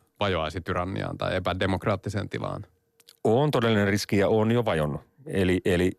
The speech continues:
Speaker 2: kyllä Unkari – alkaa olla jo autoritaarinen maa. Puolassakaan ei olla siitä kaukana. Eli on todellinen riski ja, ja tavallaan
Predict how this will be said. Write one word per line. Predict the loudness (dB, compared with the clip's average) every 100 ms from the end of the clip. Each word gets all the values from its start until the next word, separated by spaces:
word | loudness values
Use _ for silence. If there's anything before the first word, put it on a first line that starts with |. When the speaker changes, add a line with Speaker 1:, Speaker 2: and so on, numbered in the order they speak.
| _
Speaker 2:
kyllä | 0 2 4
Unkari – | 4 2 2 2 0 -4 _ _
alkaa | -2 0 2
olla | 2 4
jo | 2
autoritaarinen | 2 0 -2 0 0 2 0 -2 _ _
maa. | 0 2 2 -2 _ _ _ _ _ _ _ _ _ _ _ _ _ _ -2
Puolassakaan | 0 0 0 0 2
ei | 2
olla | 0
siitä | 0 -2 0
kaukana. | 0 0 0 -4 -6
Eli | -2 2 2 0 -6 -20 _ -20 _ -20 _ _ _ _ _ _ _
on | 0 0
todellinen | 2 2 2 2
riski | 0 0 2
ja, | 2 2
ja | 0
tavallaan | 2 2 2 0